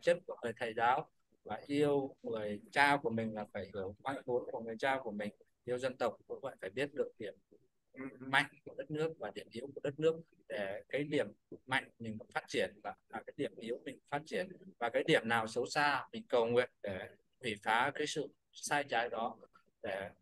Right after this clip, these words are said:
cái chương trình của Chúa được thể hiện. Cảm ơn Chúa rất là nhiều. À, những điều mà con đang, à, con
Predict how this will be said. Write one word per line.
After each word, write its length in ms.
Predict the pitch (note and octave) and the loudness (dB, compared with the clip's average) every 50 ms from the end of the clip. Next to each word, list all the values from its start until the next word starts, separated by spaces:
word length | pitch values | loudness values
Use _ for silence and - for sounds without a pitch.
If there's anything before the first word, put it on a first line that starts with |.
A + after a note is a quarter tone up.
| _ - A2+ - | _ -20 -20 -18
cái 260 | - - A2 A2+ A#2+ - - - _ | -10 -6 -4 -4 -4 -6 -10 -18 _
chương 220 | - D#3 C#3+ C#3+ | -2 0 0 0
trình 220 | - C3+ A#2+ - - | -2 -4 -4 -4 -8
của 60 | - - - - | -12 -12 -12 -6
Chúa 140 | G#3+ A#3+ | -6 -4
được 180 | - D3 - _ | -4 -4 -6 _
thể 120 | - - - | -8 -6 -4
hiện. 140 | A2 G#2+ - _ _ _ - - G2 - _ _ _ _ _ - - - _ _ _ _ _ _ _ _ G2+ G2+ - | -6 -6 -8 _ _ _ -16 -16 -16 -16 _ _ _ _ _ -20 -20 -20 _ _ _ _ _ _ _ _ -20 -6 -4
Cảm 160 | G2+ G2 G2+ | -2 0 0
ơn 140 | A#2 A#2 A#2 | -2 -2 -2
Chúa 160 | - A2+ A2+ | -2 -4 -2
rất 160 | A#2 C3 C3 | -2 -4 -4
là 80 | B2 A2+ | -4 -6
nhiều. 360 | A2 G#2+ G#2+ G#2 G2 G2 G2+ F#2 F#2 G2+ - | -4 -4 -4 -4 -4 -4 -8 -12 -20 -20 -12
À, 220 | - G2 G2 G2 G2 G2+ - - | -8 -6 -6 -6 -6 -10 -12 -16
những 120 | - - - _ | -20 -20 -14 _
điều 240 | - A#2+ A2+ G#2+ G#2 | -2 0 0 0 -2
mà 260 | G2+ G2+ G2+ G2+ G#2 G#2 - - _ _ _ _ - _ | -2 -2 -2 -2 -2 -6 -10 -14 _ _ _ _ -20 _
con 140 | _ A2+ A2+ - | _ -10 -8 -4
đang, 260 | - A#2+ A#2+ A#2 A#2+ A#2 A2+ - | -2 0 0 0 -2 -6 -14 -10
à, 240 | A#2 A2+ A2+ A2 A2+ - | -8 -6 -6 -6 -8 -8
con 120 | - A#2+ | -12 -14